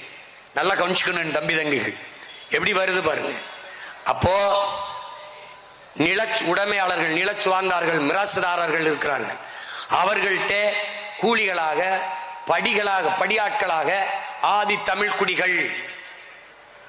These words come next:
நம்முடைய தமிழ் குடிகள், ஆதி திராவிடர் என்று சொல்லக்கூடாது.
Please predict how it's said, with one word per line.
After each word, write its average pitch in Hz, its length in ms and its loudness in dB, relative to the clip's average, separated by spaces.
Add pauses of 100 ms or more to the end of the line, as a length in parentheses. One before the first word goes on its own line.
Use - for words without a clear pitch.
நம்முடைய 196 400 2
தமிழ் 190 340 0
குடிகள், 170 360 0 (960)
ஆதி 202 300 2
திராவிடர் 202 560 2
என்று 196 220 2
சொல்லக்கூடாது. 190 840 2